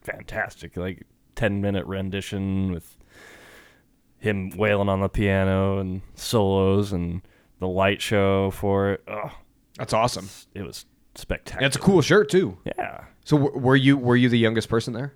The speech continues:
Speaker 1: No, no, no, no. Actually, wasn't. It's surprising, but apparently, th-, I think a lot of, uh,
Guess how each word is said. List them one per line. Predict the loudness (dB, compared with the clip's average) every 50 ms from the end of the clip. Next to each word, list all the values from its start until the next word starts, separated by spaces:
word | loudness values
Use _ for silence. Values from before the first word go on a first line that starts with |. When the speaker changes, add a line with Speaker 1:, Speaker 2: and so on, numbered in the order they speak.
| _ -12
Speaker 1:
No, | -10 -10 -10 -10 -12 -16 -18
no, | -18 -16 -14
no, | -14
no. | -12 -12 -12 -12 -12 -14 -14 -16 -16 -12 -12
Actually, | -10 -8 -8 -8 -6
wasn't. | -6 -6 -6 -6 -8 -12 -14 -20 -20 -20 _ -18
It's | -16
surprising, | -14 -10 -6 -4 -4 -4 -2 -4 -6 -8 -10 -12 _ -8
but | -6 -6 -6 -8 _ -8
apparently, | -2 0 2 2 2 2 2 0
th-, | 0 -2 -4 _ -16 -20 -20 -20 -20 -6 2 4
I |
think | 4 6 6
a | 6
lot | 6 6 6
of, | 4 2 2
uh, | 2 2 2 2 0